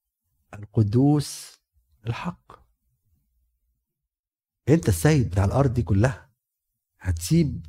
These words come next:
ولادك تعبانين كده؟ وأنت القدوس هتسيب الخير ينتصر على الشر؟ أديك شايف الشر يا رب بينتشر كل يوم.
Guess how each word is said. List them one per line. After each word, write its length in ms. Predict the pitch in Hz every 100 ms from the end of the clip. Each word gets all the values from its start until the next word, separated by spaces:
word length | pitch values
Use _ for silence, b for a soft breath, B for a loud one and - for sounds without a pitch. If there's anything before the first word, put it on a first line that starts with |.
| -
ولادك 460 | 110 127 151 127 123
تعبانين 460 | 104 110 123 170
كده؟ 260 | 170 175 196 _ _ _ _ _ _ _ _ _ _ _ _ _ _ _ _ _ _ _ -
وأنت 260 | 113 156 151
القدوس 720 | 123 120 110 165 143 - -
هتسيب 400 | 90 87 165 160
الخير 760 | 135 107 - 151 160 90 - _ 110
ينتصر 360 | 107 143 139
على 80 | 107
الشر؟ 300 | 95 160 160 - _ _ _ -
أديك 160 | 117 135
شايف 680 | - 156 160 123 - - -
الشر 340 | 117 - 143 135
يا 80 | 135
رب 180 | 131 123
بينتشر 400 | 113 151 - -
كل 260 | 147 139
يوم. 300 | 143 170 113